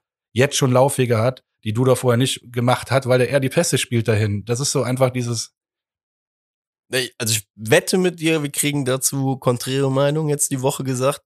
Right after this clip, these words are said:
Speaker 2: Ich verstehe die Leute auch.
Speaker 1: Ja, würd ich mir
Speaker 2: Hm.
Speaker 1: wünschen. Dann kann man sie diskutieren. Und,
Speaker 2: Absolut.
Speaker 1: äh, interessiert uns, was ihr dazu zu sagen habt, auf jeden Fall. Duda und, äh, äh, seine neue Position oder so ein bisschen hängendere Spitze oder offensiver Zehner.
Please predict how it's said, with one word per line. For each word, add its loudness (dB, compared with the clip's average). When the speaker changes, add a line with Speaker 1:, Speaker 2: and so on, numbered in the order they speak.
Speaker 2:
Ich -12
verstehe 2
die -2
Leute 2
auch. 2
Speaker 1:
Ja, 4
würd 4
ich 0
mir 4
Speaker 2:
Hm. 2
Speaker 1:
wünschen. 2
Dann -4
kann 0
man 2
sie -2
diskutieren. -4
Und, -2
Speaker 2:
Absolut. 0
Speaker 1:
äh, -20
interessiert 0
uns, 2
was 2
ihr 0
dazu 2
zu -2
sagen -2
habt, -4
auf -6
jeden -4
Fall. -2
Duda 2
und, -2
äh, -2
äh, 2
seine 2
neue 4
Position -2
oder -2
so -2
ein 0
bisschen -2
hängendere 0
Spitze -8
oder -4
offensiver -6
Zehner. -8